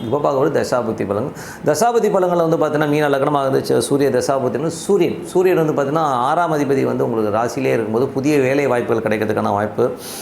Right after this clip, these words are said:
ஆ, ஏதாச்சும் வந்து புதுசாக அப்ளை பண்ணிக்கலாம், கிடைக்கிறதுக்கான வாய்ப்புலாம் ரொம்ப நல்லது. வேலையில் நல்ல வெற்றிகள், நல்ல ஒரு அங்கீகாரம் கிடைக்கிறதுக்கான வாய்ப்பு ரொம்ப சிறப்பாக இருக்கு. But இருந்தாலும், அது வந்து சனியுடைய சார்ந்தவங்க கொஞ்சம் டென்ஷன், ஸ்ட்ரெஸ்ஸஸ் கண்டிப்பாக இருக்கும். ஒரு எமோட்டாக இருக்கும்னு வச்சுப்போமே, கொஞ்சம் பார்த்து நடந்துக்கணும்.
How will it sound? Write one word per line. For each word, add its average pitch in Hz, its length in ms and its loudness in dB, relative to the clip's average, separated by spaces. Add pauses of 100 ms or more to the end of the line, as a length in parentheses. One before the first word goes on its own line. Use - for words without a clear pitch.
(260)
ஆ, 117 400 2
ஏதாச்சும் 131 440 0
வந்து 139 160 2
புதுசாக 135 380 0
அப்ளை 135 160 0
பண்ணிக்கலாம், 117 380 -2
கிடைக்கிறதுக்கான 110 500 0
வாய்ப்புலாம் 101 280 -2
ரொம்ப 104 200 -4
நல்லது. 117 280 0
வேலையில் 147 280 2
நல்ல 135 180 0
வெற்றிகள், 127 380 0
நல்ல 123 220 2
ஒரு 110 520 2
அங்கீகாரம் 113 460 0
கிடைக்கிறதுக்கான 98 360 -2
வாய்ப்பு 98 200 -6 (100)
ரொம்ப 92 180 -6
சிறப்பாக 101 380 -2
இருக்கு. 110 180 0
But 117 140 0
இருந்தாலும், 131 280 0
அது 123 200 2
வந்து 139 200 0
சனியுடைய 131 420 0
சார்ந்தவங்க 127 340 0
கொஞ்சம் 165 340 0
டென்ஷன், 147 400 -2 (100)
ஸ்ட்ரெஸ்ஸஸ் - 360 -2
கண்டிப்பாக 110 420 0
இருக்கும். 104 300 0 (360)
ஒரு 120 160 4
எமோட்டாக 135 300 2
இருக்கும்னு 123 340 0
வச்சுப்போமே, 117 460 -4
கொஞ்சம் 165 280 -4
பார்த்து 120 260 -2
நடந்துக்கணும். 113 380 -2